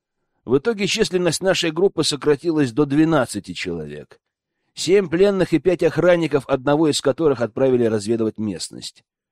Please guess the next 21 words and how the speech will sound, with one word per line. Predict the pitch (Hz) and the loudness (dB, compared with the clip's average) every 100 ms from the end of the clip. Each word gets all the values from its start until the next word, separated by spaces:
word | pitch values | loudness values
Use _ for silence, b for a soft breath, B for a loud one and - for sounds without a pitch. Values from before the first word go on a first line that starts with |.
| _ _ _ _ _ _ _ _ _ _ _ - | _ _ _ _ _ _ _ _ _ _ _ -12
Двигались | 110 214 190 151 143 | -6 -2 2 0 2
мы | 147 | 2
не | 151 | 2
спеша, | - 156 147 208 196 | 2 0 0 2 2
осматривая | 135 175 160 151 135 | 2 -2 0 2 2
каждый | - 160 131 131 | 2 -2 0 -2
закоулок | 117 120 123 139 151 - | -2 -2 2 2 2 0
и | 117 | -2
мониторя | 117 117 139 127 | -4 -2 2 2
происходящее | 117 107 98 107 113 120 - 110 | 2 -4 -4 -4 -2 -2 -2 -4
в | 101 | -4
окнах. | 110 - 80 - - _ _ _ _ _ _ _ _ _ _ - | -4 -6 -10 -18 -20 _ _ _ _ _ _ _ _ _ _ -2
Пару | 143 175 | 2 2
раз | 196 220 | 2 2
натыкались | 208 175 170 202 180 165 | 0 0 0 0 0 2
на | 165 | 0
одиночных | 160 175 165 165 156 | 2 -2 -4 -4 -2
трупоедов, | 156 139 143 123 117 110 101 - _ _ _ _ | -2 2 2 2 2 0 -4 -8 _ _ _ _
вывалившихся | 104 139 135 127 107 120 - 120 | -2 2 2 0 -4 -8 -6 -4
из | 117 | -6
подворотни. | - 120 117 120 113 107 107 95 | -4 -2 2 2 2 0 -4 -10